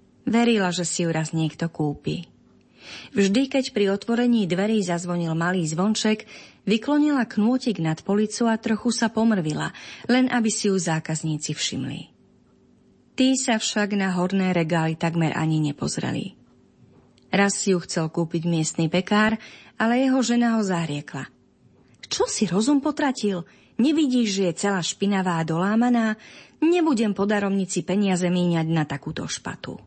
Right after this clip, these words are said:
Sviečka zosmutnela a radšej sa utiahla hlbšie do police. Starý zaprášený mlynček, ktorý si tiež nikto nechcel kúpiť, ju utešoval.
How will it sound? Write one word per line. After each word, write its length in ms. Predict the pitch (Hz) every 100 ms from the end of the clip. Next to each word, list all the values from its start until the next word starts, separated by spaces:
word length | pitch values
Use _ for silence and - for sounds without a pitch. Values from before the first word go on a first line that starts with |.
| - - - - _ _ _ _ _ _ _ _ _ -
Sviečka 480 | - - 247 240 -
zosmutnela 880 | 165 170 - 208 - 220 214 214 214 - _ _ _ _
a 40 | 208
radšej 380 | 214 226 - 233
sa 180 | 214 175 -
utiahla 640 | 185 196 185 180 180 165
hlbšie 400 | 180 175 - 170
do 160 | 156 156
police. 480 | - - - - - - _ _ _ _ _ _ _ _ _ _
Starý 480 | - - 226 220 226
zaprášený 800 | 185 156 - 151 156 160 156 156
mlynček, 480 | 170 190 - 190 196 - - -
ktorý 320 | - - 196
si 160 | 185 185
tiež 400 | 160 214 226 -
nikto 320 | 160 - 156
nechcel 400 | 147 147 - 127
kúpiť, 800 | - 190 196 233 233 - - -
ju 80 | 202
utešoval. 720 | 160 151 143 - 135 143 175